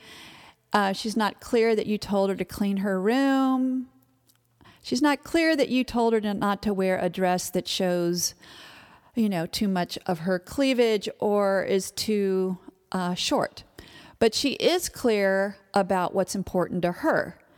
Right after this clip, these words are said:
She's clear about the party she wants to go to. She's clear that she wants these certain pair of jeans.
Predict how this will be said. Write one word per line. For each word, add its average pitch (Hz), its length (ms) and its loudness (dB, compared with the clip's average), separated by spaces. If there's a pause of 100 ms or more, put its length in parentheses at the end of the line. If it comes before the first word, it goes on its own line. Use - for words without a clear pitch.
(440)
She's - 260 0
clear 208 580 0
about 175 320 0
the 175 80 -6
party 262 460 0
she 262 160 -2
wants 233 320 0
to 226 100 -2
go 208 220 2
to. 214 340 -2
She's 185 300 -2
clear 202 440 0
that - 160 -2
she 202 160 -2
wants 175 320 0
these 190 220 0
certain 185 320 0
pair 175 240 0
of 156 80 -2
jeans. 240 640 2